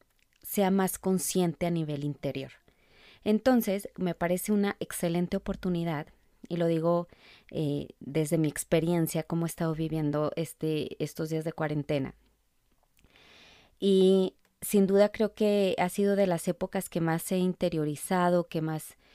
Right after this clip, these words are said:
eh, he buscado los momentos, eh, en silencio, que más, eh, procuro meditar, estar muy conectada conmigo misma, con el universo y ver, eh,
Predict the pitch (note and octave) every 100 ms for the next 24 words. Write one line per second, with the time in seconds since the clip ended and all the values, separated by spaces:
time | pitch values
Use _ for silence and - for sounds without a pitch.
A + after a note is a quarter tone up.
0 | - - _ - F3 E3+ D#3 D3 - F3
1 | E3 E3+ - F3 F3 E3+ D#3+ D#3 D#3+ E3
2 | E3 D#3+ D#3+ E3 - E3 D#3+ - D3+ D3
3 | - D#3+ - D#3+ E3 F3+ F3+ F3+ - F3
4 | F3 E3+ E3 E3 D#3+ - - _ _ _
5 | _ _ E3+ D#3+ D3+ D3+ - - - F3
6 | E3+ F#3 F3 E3+ D#3+ D3 - E3+ E3 E3
7 | - - - _ - D#3+ - D#3+ D#3+ F3
8 | F#3 G3 - F3+ D#3 - - D#3+ D#3 D#3+
9 | E3+ D#3+ D#3 D#3 D#3 D#3 D3+ D#3+ E3 -
10 | _ _ _ - - - _ F3+ F3 E3
11 | D#3+ D#3 D3+ F3 F3+ F3 - F3 D#3+ E3+
12 | - - F#3 F3+ F#3 F#3+ G3 - - E3
13 | D#3 D3+ D3+ C#3+